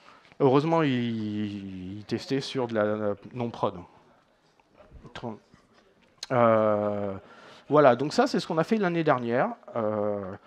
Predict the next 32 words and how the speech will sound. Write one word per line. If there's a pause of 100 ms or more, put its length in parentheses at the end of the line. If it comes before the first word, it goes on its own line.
(200)
donc
cette
année,
on
va,
on
en
a
une
de
prévue. (360)
Donc
on
a
fait
beaucoup
de
troubleshooting.
Là,
les
deux
premières,
on
a
fait
du
troubleshooting,
et
là,
on
veut
changer.